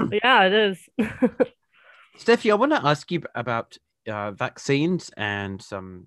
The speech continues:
Speaker 2: some general stuff to do with the pandemic. Firstly, are you vaccinated? Were you vaccinated as a child?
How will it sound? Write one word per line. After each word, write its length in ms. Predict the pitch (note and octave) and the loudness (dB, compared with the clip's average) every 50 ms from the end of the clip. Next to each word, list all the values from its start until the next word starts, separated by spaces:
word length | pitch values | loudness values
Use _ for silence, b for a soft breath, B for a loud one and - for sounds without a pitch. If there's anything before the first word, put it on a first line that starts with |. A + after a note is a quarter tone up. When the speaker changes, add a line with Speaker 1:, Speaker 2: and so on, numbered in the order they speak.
| - - | -20 -20
Speaker 2:
some 160 | - F#2 F#2 | -18 -18 -16
general 300 | - G#2 G#2+ G#2+ G#2+ F#2 | -14 -12 -12 -12 -12 -14
stuff 320 | - - - G#2 F#2 - _ | -16 -14 -12 -12 -12 -12 _
to 120 | - - E2+ | -20 -20 -20
do 420 | - - G#2+ G2+ G2 G2 F#2+ - - | -18 -14 -12 -10 -10 -10 -12 -14 -16
with 260 | - - G2 G2+ G2 _ _ | -16 -16 -14 -14 -16 _ _
the 80 | - - _ | -20 -20 _
pandemic. 540 | - - G2 F#2+ F#2 F2+ A2+ A2+ G#2+ G#2 - _ _ B B B B B B B B B B - | -14 -14 -12 -12 -12 -12 -12 -10 -10 -12 -14 _ _ B B B B B B B B B B -10
Firstly, 500 | - - G3 G#3 F#3+ - - F3 E3 C#3+ | -4 0 2 2 2 0 0 0 0 2
are 140 | - C3+ D#3 | 2 2 0
you 240 | E3 D3+ E3+ F#3 E3+ | 0 0 -2 -2 -2
vaccinated? 640 | D3 E3 E3+ E3+ - - F3 F3 G#3+ B3 B3+ A3 | 0 -2 -2 -2 -4 -6 -6 -6 -6 -6 -6 -4
Were 100 | C3 A#2 | -2 0
you 160 | A#2+ B2 C3 | 0 0 0
vaccinated 640 | B2 C3 B2 - - - C#3+ C#3+ C#3+ C3 - C3+ - - | 0 -2 -2 -4 -6 -6 -4 -2 -2 -4 -4 -6 -8 -6
as 140 | - C3 B2+ | -8 -8 -8
a 40 | B2 | -10
child? 460 | B2 - D3 C#3+ E3 G#3 B3 A#3 | -8 -6 -4 -2 -2 -4 -6 -8